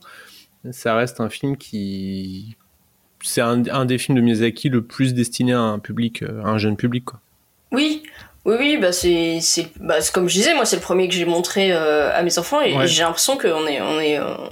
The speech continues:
Speaker 2: enfin c'est, c'est assez commun quoi, euh, de, de commencer par ce film-là, euh, pas que d'ailleurs de commencer par ce Miyazaki pour dire bah après on a envie de leur en montrer plein, mais juste de commencer par ce film, euh, par ce film-là.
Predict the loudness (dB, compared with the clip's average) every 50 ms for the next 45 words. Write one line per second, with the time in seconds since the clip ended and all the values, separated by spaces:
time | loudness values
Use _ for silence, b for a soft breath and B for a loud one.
0 | -16 -18 -18 -10 -6 -6 -2 -2 -2 -2 -2 -4 -6 -4 -2 -2 -2 0 0 0
1 | 0 2 2 0 0 -2 -2 -4 -2 -4 -4 -6 -8 B B B B B B B
2 | B B B -18 -14 -12 -12 -12 -12 -12 -12 -12 -12 -14 -16 -18 -20 -20 -20 -20
3 | -16 -8 -4 -2 -2 0 0 2 2 2 2 0 0 -4 -4 -2 -4 -4 -4 -6
4 | -4 -4 -2 -2 0 0 2 2 2 4 4 4 4 4 2 0 -2 -2 0 0
5 | 0 2 0 0 2 2 2 2 2 2 2 0 0 0 0 0 0 0 0 0
6 | 0 0 0 2 2 2 2 2 2 2 0 -2 -2 0 0 0 0 -2 -6 -6
7 | -4 -4 -4 -2 -2 -4 -4 -4 -2 -2 -2 0 -2 -4 -4 -4 -2 -2 -2 -2
8 | -2 -4 -6 -6 -4 -2 0 0 0 0 -2 -4 -4 -4 -6 -6 -6 -8 -8 -10
9 | -10 -12 -12 -12 -12 -10 -10 -10 -10 -8 -8 -8 -10 -12 -12 B B B B B
10 | B B B B B B B B B _ -8 -6 -4 -2 -2 -2 -2 -4 -2 -4
11 | -2 0 2 2 2 0 0 -4